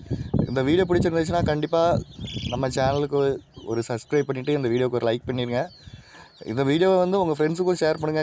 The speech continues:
கண்டிப்பா ஒரு பயனுள்ள வீடியோ எல்லாருக்கும் போய் சேர்றதுல வந்து நம்ம ஒரு பெரிய பங்கோட இருப்போம். ஏன்னா ஒரு பண்ணை வச்சிருக்கவங்களுக்கு வந்து அந்தந்த பண்ணையில இருக்கிற கோழிகளோட இழப்பு ஒரு மிகப்பெரிய இழப்பா மாறிடும். So, அதை வந்து மு-,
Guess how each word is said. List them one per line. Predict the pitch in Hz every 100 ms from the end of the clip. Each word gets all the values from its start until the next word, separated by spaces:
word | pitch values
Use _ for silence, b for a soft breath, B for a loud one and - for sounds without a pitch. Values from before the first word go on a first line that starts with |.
| 143
கண்டிப்பா | 127 143 151
ஒரு | 139 127
பயனுள்ள | 127 143 139
வீடியோ | 135 139 131
எல்லாருக்கும் | 123 131 131 131
போய் | 131 127 120 -
சேர்றதுல | 117 120 123 120
வந்து | 120 131 120
நம்ம | 113 113
ஒரு | 113 -
பெரிய | 113 123
பங்கோட | 113 117 117 117 113
இருப்போம். | 110 - 113 104 - - B B B _ 113
ஏன்னா | 156 180 165 - _ -
ஒரு | 131 131 131 127 120 117
பண்ணை | 120 139
வச்சிருக்கவங்களுக்கு | 156 156 147 151 147 143
வந்து | 151 160 160 - -
அந்தந்த | 113 117 117 -
பண்ணையில | 120 143 147
இருக்கிற | 143 143 143
கோழிகளோட | 139 139 139 131
இழப்பு | 131 127 127
ஒரு | 120 - 113
மிகப்பெரிய | 135 139 143 135
இழப்பா | 127 131 123
மாறிடும். | 120 120 131 - b b b -
So, | 151 165
அதை | 143 143
வந்து | 160 160
மு-, | 131